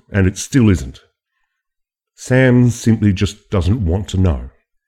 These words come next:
Tony explained himself well. I get him now. But Sam doesn't want to hear those kinds of words, much less agree with the man she trusted to fix the problem.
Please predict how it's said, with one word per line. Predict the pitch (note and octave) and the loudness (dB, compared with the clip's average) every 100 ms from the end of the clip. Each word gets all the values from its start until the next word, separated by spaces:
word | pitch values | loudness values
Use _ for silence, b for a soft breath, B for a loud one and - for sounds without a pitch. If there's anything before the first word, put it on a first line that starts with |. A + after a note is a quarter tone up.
| _ _ _ _ _ _ _ _ _ _ _ - | _ _ _ _ _ _ _ _ _ _ _ 0
Tony | C3+ F3 | 4 4
explained | D3+ - C#3+ C#3+ | 2 0 0 0
himself | C3+ A2+ C3+ A#2+ B2 | 2 0 2 0 0
well. | D3 G#2+ C#2 - _ _ _ _ - | 0 0 -2 -8 _ _ _ _ -4
I | A#2+ | 2
get | D#3+ | 4
him | B2+ D#2+ | 4 2
now. | D2 C2 C#2+ _ _ _ _ _ _ _ _ | -2 -8 -16 _ _ _ _ _ _ _ _
But | A#2 | -12
Sam | - - A#2 B2 C3+ | -8 0 2 2 0
doesn't | A#2+ A2 A2 G2+ | 0 2 0 -2
want | F#2 G2+ | -2 -2
to | G2 | -4
hear | F2 G#2+ | -2 -2
those | F#2 F#2 G2+ G2+ | 0 -2 -2 -4
kinds | - F#2 F#2 F2 | -6 -2 -2 -2
of | F2+ E2 | -4 -4
words, | E2+ E2+ D2 D2+ - B B | -4 -2 -4 -8 -12 B B
much | F#2+ G2 A2 B2 - | 0 2 2 -2 -4
less | F#2+ F#2 - - | -4 -4 -8 -12
agree | D#2 G#2 A#2+ | -10 -4 -2
with | A2+ A2+ | -2 -2
the | G2+ | 0
man | F2+ E2 E2 | 0 0 -2
she | E2+ - | -4 -6
trusted | D2+ - E2 - D#2 | -8 -6 -6 -8 -8
to | E2 | -8
fix | - - - | -8 -10 -10
the | D#2+ | -16
problem. | - E2 D2+ C#2 | -8 -6 -6 -8